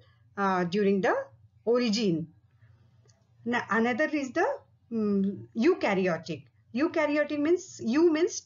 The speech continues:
true and karyon, as you know, nucleus. So the organism having true nucleus. True nucleus means the nucleus is bounded by a membrane, that is nuclear membrane. Ag-, again, uh, bacteria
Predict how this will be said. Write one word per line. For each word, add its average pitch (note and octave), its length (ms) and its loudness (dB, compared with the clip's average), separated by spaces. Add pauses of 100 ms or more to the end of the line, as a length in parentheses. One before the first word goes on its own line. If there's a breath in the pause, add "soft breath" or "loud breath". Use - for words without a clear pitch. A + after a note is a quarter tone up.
true A#3+ 340 -2 (160)
and G3+ 220 0
karyon, A#3+ 580 0
as G#3 200 0
you A3+ 100 -2
know, A#3 300 -4 (120)
nucleus. C#4+ 640 0 (280 soft breath)
So A#3 280 0
the G3+ 220 0
organism C4+ 520 2
having C#4 540 -2
true F#4+ 280 4
nucleus. F3+ 760 -2 (320 soft breath)
True D4 180 0
nucleus D4 500 0
means F#4+ 300 0 (340 soft breath)
the A3+ 140 0
nucleus C#4+ 600 0
is C#4+ 280 -4
bounded G#3 720 0
by G#3 140 2
a G3 160 4
membrane, G3+ 540 4
that G3 180 -2
is G3 120 0
nuclear F#3+ 440 2
membrane. G3+ 400 2 (500 soft breath)
Ag-, G3 220 -2
again, A#3+ 420 2 (160)
uh, B3+ 100 -2
bacteria B3 520 0